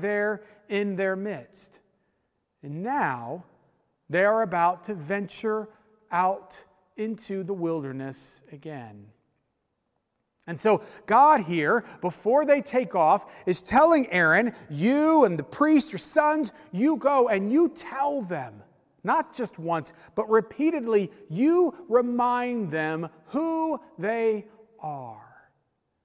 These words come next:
You remind them who I am as their God." And so he's quickly trying to bless them. He wants them to know this because he knows as they venture out into the wilderness,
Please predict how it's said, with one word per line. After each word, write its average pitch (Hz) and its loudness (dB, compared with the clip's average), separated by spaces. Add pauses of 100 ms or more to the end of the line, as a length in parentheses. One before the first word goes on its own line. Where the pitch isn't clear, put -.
(200)
You 262 0
remind 262 4
them 185 0
who 247 6
I 311 4
am 208 0
as 226 0 (260)
their 220 0 (320)
God." 131 -10 (1300)
And - -20
so 160 -10
he's 165 -6
quickly 220 2
trying 220 2
to 165 0 (200)
bless 226 2
them. 170 -2
He 202 -4
wants 247 -2
them 262 2
to 240 -2
know 233 2
this 214 2
because 208 -2
he 226 -4
knows 302 -2
as 214 -4
they 214 0
venture 254 -6 (440)
out 214 -6 (420)
into 254 -4 (180)
the 196 -2
wilderness, 175 -4